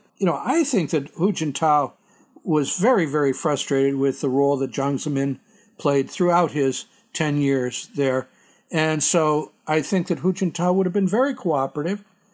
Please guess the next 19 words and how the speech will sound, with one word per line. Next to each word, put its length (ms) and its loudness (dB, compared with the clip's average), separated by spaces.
maybe 400 2
not 440 2
realizing 560 2
this 180 -2
was 140 0
gonna 200 -2
come 220 -4
back 320 0
and 120 -8
haunt 320 0
a 100 -2
lot 280 2
of 100 -4
the 120 0
C 220 2
Y 360 2
L 340 0
too, 400 2
but 380 0